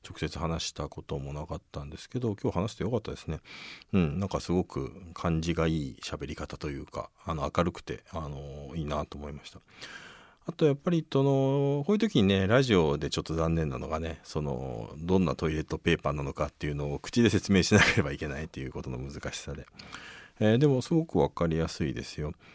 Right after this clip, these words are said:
どこからどこまでが丸で、これはダメだよっていうのが×で、まあ、そんなに長くない、難しくないんですよね。だから、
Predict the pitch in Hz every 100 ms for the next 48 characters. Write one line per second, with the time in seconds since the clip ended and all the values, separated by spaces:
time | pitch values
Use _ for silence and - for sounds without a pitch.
0 | _ 90 98 107 92 92 87 82 92 92
1 | 87 82 82 95 90 - - 85 117 73
2 | 78 73 73 78 67 - 82 80 78 80
3 | 78 90 120 - 69 - - - - -
4 | - - 85 78 69 - _ _ _ _
5 | _ - 113 80 - 175 185 180 170 156
6 | 147 147 - - - - - _ _ _
7 | - 92 95 127 139 - 143 - - -
8 | 139 139 143 139 92 52 55 - - 95
9 | 127 131 113 87 87 71